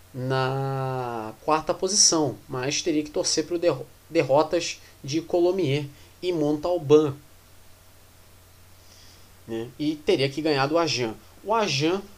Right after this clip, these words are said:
ganhando esse jogo contra o Nevers e dependendo de outros resultados, pode ir aí pra décima segunda posição. O Agen é o décimo quarto colocado no momento.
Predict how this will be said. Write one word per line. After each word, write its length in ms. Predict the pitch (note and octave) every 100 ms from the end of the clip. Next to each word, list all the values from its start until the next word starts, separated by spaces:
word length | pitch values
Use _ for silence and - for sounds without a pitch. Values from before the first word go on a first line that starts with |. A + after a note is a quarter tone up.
| - - -
ganhando 680 | D3 E3+ F#3 F3+ A3 D4+ C4+
esse 200 | - D#3+
jogo 280 | C#3+ D#3+ D#3
contra 320 | D3+ C#3 C#3+
o 80 | B2+
Nevers 440 | A2+ A2+ E3 D#3 C3
e 160 | F#3 A3+
dependendo 680 | D#3 D3 C#3+ C3 C3 C3
de 100 | B2+
outros 300 | B2 A#2+ B2
resultados, 600 | A#2+ C3+ E3+ C#3+ D#3 - - - - -
pode 340 | F3 G3+ G3
ir 140 | F#3 D#3+
aí 160 | D3+
pra 180 | D#3+ F3
décima 460 | D3+ C#3+ E3+ F#3+ F3
segunda 480 | - D3 D3+ E3
posição. 480 | D#3+ E3+ F3 - C3 B2
O 120 | C#3+
Agen 420 | C#3+ C3 B2+ C3+ - -
é 60 | F3
o 100 | E3+
décimo 380 | C#3+ C#3+ - D#3
quarto 380 | - C#3 C3+ -
colocado 520 | D3+ C#3+ C#3 B2+ B2+
no 80 | C3
momento. 580 | C3 A#2 G#2+ G#2 -